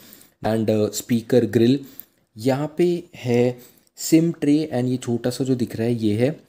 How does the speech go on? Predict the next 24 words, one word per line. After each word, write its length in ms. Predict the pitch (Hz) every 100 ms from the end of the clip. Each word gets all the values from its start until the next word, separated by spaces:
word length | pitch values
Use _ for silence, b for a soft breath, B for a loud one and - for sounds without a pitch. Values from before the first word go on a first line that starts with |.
| b b b -
माइक्रोफोन। 720 | 98 98 131 131 123 104 92 - _ _ _ _ _ _ _ - 120
बात 220 | 127 147
करते 260 | 160 151 175
हैं 60 |
फ़ोन 340 | 170 139 127 131
की 300 | 131 151 - -
स्क्रीन 500 | - - 143 139 151
की 200 | 147 151
and 140 | 143 139
इसकी 280 | 120 - 135
डिस्प्ले 500 | 107 104 - 143 139
की, 280 | 139 120 127 B B B _
तो 80 | 165
ये 160 | 165 175
है 200 | 165 196
सिक्स 380 | - 202 196
पॉइंट 480 | - - 147 147 -
फ़ोर 260 | - 147 143
फ़ोर 320 | - 151 -
इंचेस 340 | 131 - 127
का 380 | - 131 127 - 113
एमोलेड 400 | 120 139 143 143
स्क्रीन। 640 | - - - 113 110 127 127 B B B B -
And 140 | 160